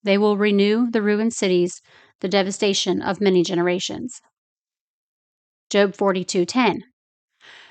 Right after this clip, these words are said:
"After Job had prayed for his friends, the Lord restored his fortunes and doubled his previous possessions." Mark three five. "After looking around at them with anger, he was grieved with the hardness of their hearts, and he told the man,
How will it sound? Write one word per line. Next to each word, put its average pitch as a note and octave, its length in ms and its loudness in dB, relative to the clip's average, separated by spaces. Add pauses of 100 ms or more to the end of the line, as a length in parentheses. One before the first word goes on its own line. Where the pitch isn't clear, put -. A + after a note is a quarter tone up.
(240)
"After A#3 300 2
Job A#3 280 4
had C4 180 2
prayed A#3 320 2
for A3+ 180 2
his B3 160 0
friends, G#3 440 2
the A3 100 0
Lord G#3+ 340 -2
restored A3+ 460 0
his B3+ 160 -2
fortunes A3 500 -2
and G3 140 -2
doubled G3+ 320 0
his A3 120 -6
previous G3+ 520 -2
possessions." F#3+ 680 -4 (1300)
Mark F#3 520 2 (100)
three F#3+ 220 -4
five. - 480 2 (840)
"After A3+ 280 0
looking C4+ 320 6
around B3 400 6
at G#3 120 -2
them F#3+ 220 4
with F#3 140 2
anger, G#3+ 580 0 (540)
he C#4 120 4
was C4 220 4
grieved C4+ 580 4
with A#3 120 2
the G#3 80 2
hardness A#3 500 2
of G#3+ 120 0
their A3 120 2
hearts, F3+ 460 2
and G#3 100 2
he A3 100 2
told A#3+ 300 4
the A3+ 80 2
man, F#3+ 360 0